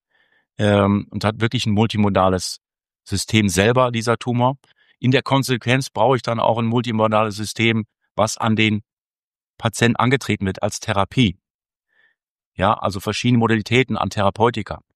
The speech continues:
In der Konsequenz dann auch ein verschiedenartiges System in der multimodalen System an, an Therapeuten. Weil den Therapeuten zu finden, der von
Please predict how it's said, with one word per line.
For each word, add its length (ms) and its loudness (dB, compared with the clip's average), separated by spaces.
In 240 4
der 140 4
Konsequenz 640 0
dann 140 -2
auch 180 0
ein 200 0
verschiedenartiges 960 -2
System 420 -2
in 80 0
der 100 2
multimodalen 960 0
System 440 -2
an, 260 0
an 160 -2
Therapeuten. 800 -2
Weil 280 0
den 180 4
Therapeuten 480 2
zu 120 -6
finden, 300 0
der 220 0
von 160 -8